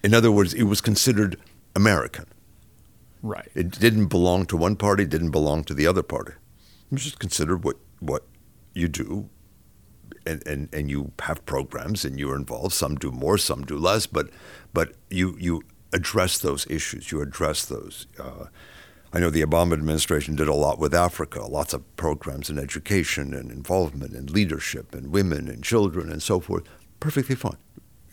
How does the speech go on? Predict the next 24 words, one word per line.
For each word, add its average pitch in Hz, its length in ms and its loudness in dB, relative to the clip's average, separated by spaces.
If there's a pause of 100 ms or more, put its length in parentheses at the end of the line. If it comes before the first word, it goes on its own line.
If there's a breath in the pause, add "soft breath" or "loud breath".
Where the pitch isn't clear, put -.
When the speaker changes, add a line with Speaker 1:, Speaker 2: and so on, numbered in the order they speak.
Speaker 1:
You 90 140 0
expect - 340 0
to 85 100 0
do 82 140 -2
that. 73 220 -6 (480 loud breath)
But 95 420 2
if 92 160 -2
you 92 80 2
go 90 100 4
back 85 260 2
to 90 100 0
a - 20 0
Republican 90 460 2
administration, 82 600 2
you 80 100 0
didn't 82 280 -2
have 73 260 -2
one 78 220 0
that 64 160 -8
turned 69 240 -4
away 76 200 0
from 73 180 -10
that - 200 -10
either. 67 220 -12